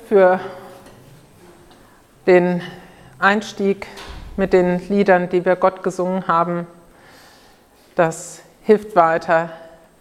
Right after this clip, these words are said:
reinzukommen und es hilft, unseren Gott zu loben. Ich möchte kurz beten. Vater, ich danke dir, dass du hier bist, mitten unter uns, dass du für jeden etwas hast, egal ob in den Liedern, in der Predigt,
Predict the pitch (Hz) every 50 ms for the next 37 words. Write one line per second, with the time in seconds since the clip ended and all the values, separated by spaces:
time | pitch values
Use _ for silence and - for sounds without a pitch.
0 | - - - - - - - - - - - - _ _ _ _ _ - - -
1 | 185 190 190 190 190 - 202 185 190 - 185 170 175 175 175 170 - 110 170 170
2 | 165 180 165 - - - 180 180 175 180 - - 190 180 - 180 170 180 175 175
3 | 165 165 - - - 170 165 165 160 147 151 165 160 156 - - - - - 233
4 | - - 226 202 196 202 - 165 - - 175 - - - - 160 147 147 151 143
5 | 143 156 151 - - - _ - _ _ _ _ _ _ _ _ _ - - -
6 | - - - - - - - _ _ - - 220 208 - 202 180 165 160 - -
7 | - 165 160 180 175 - 170 170 165 151 147 156 151 151 - - - 170 - -
8 | - 170 - - - 214 214 208 208 - 185 175 - - 202 202 208 214 202 190
9 | 139 165 185 - - 160 95 120 151 156 156 - - - - - _ _ _ -
10 | - - - - - - - 190 185 185 - - 202 190 190 180 185 - - -
11 | - - - - - _ _ - - 220 208 202 208 214 220 240 240 247 220 -
12 | - 180 - - 180 175 - - - 180 175 - - - - 175 - 196 185 185
13 | 196 190 - 180 - - - 190 185 190 202 196 190 185 190 202 208 202 196 190
14 | 185 156 170 180 175 175 175 175 - - 185 196 208 202 196 175 175 - - -
15 | -